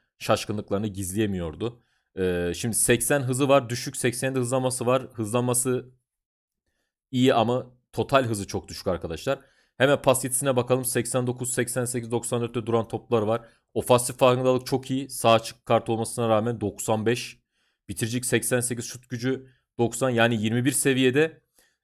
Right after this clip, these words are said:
Eğer hızı hızla, yani hızı görmezseniz arkadaşlar aslında yirmi bir seviyede iyi. Hızı görmezseniz eğer kart aslında fena değil. Yani sağ açık kartına göre fena değil arkadaşlar.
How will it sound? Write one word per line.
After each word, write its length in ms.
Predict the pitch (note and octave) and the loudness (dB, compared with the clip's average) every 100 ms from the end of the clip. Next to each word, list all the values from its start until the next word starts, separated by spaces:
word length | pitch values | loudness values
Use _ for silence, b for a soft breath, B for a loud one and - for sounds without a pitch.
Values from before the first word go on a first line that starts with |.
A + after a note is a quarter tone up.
| - | 2
Eğer 220 | A2+ C#3 | 4 6
hızı 280 | A#2 B2 C#3+ | 4 0 2
hızla, 380 | C3 B2+ C#3+ D3+ | -2 -2 -2 0
yani 200 | A2 F#2+ | 0 0
hızı 280 | E2+ B2 C#3 | 0 -2 2
görmezseniz 640 | C#3 C3+ D#3 - A#2+ G#2 | 2 4 2 0 -2 0
arkadaşlar 420 | G2+ F#2+ F#2 - | 0 0 -4 -2
aslında 220 | F#2 - F2+ | -4 -4 -4
yirmi 240 | F#2 G#2+ | -4 -4
bir 60 | B2+ | -2
seviyede 540 | - G#2 G2+ C3+ - | -2 0 0 -2 -4
iyi. 440 | A#2 A#2+ B2 B2 _ _ _ _ _ | 0 2 0 -4 _ _ _ _ _
Hızı 240 | A#2 B2+ | -2 2
görmezseniz 580 | C#3 C#3 D#3+ D#3 C#3 B2+ | 4 4 4 2 0 2
eğer 260 | C#3 F3+ - | 4 4 4
kart 280 | - D3+ | 4 4
aslında 580 | D3 C3 C#3 C#3+ G3 - _ _ _ _ _ _ _ _ _ _ | 4 0 0 2 2 -2 _ _ _ _ _ _ _ _ _ _
fena 320 | - C3 C#3+ D3 | 6 10 10 8
değil. 160 | G#2 - - | 2 -4 -4
Yani 160 | F2+ | -2
sağ 180 | - C#3+ | 4 6
açık 280 | C#3 - - | 6 4 4
kartına 360 | C3+ C3 C#3+ | 4 4 -2
göre 200 | C3+ D#3 | 0 0
fena 340 | F#3+ C3 C3 C#3 | 4 4 6 4
değil 160 | D3 | 6
arkadaşlar. 420 | A2+ G#2 F#2+ F3+ | 4 2 -2 -2